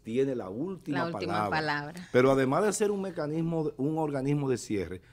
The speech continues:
Speaker 1: sus resoluciones, sus decisiones, sus sentencias se aplican in rem, es decir, se aplican para todos, para todos y para todo. O sea que cuando el
Speaker 2: Crean
Speaker 1: tribunal
Speaker 2: un precedente.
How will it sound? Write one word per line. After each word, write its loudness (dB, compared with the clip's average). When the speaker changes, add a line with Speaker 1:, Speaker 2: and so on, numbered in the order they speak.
Speaker 1:
sus -2
resoluciones, 0
sus -6
decisiones, -2
sus -8
sentencias 2
se -2
aplican 0
in 0
rem, 0
es -6
decir, -4
se -10
aplican -6
para -10
todos, -6
para 2
todos 10
y 0
para 0
todo. 6
O -20
sea 0
que -2
cuando 2
el 0
Speaker 2:
Crean 0
Speaker 1:
tribunal 4
Speaker 2:
un -6
precedente. -6